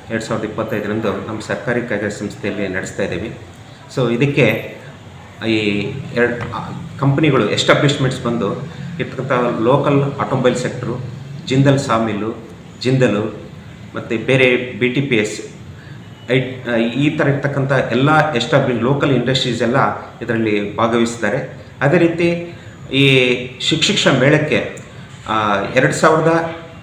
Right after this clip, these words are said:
ಇಪ್ಪತ್ತ್ಮೂರು ಇಪ್ಪತ್ತೈದರ ಬ್ಯಾಚು, ಇಪ್ಪತ್ತೆರಡು ಪಾಸಾದ ವಿದ್ಯಾರ್ಥಿಗಳೆಲ್ಲ nearly about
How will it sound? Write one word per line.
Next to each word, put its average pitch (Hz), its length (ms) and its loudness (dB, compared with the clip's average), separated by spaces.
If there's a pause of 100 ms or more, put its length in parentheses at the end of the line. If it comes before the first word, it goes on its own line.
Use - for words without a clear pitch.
ಇಪ್ಪತ್ತ್ಮೂರು 143 1120 0
ಇಪ್ಪತ್ತೈದರ 123 500 0
ಬ್ಯಾಚು, 117 600 -2
ಇಪ್ಪತ್ತೆರಡು 120 560 0
ಪಾಸಾದ 139 460 4
ವಿದ್ಯಾರ್ಥಿಗಳೆಲ್ಲ 127 760 0 (800)
nearly 131 280 2
about 123 280 0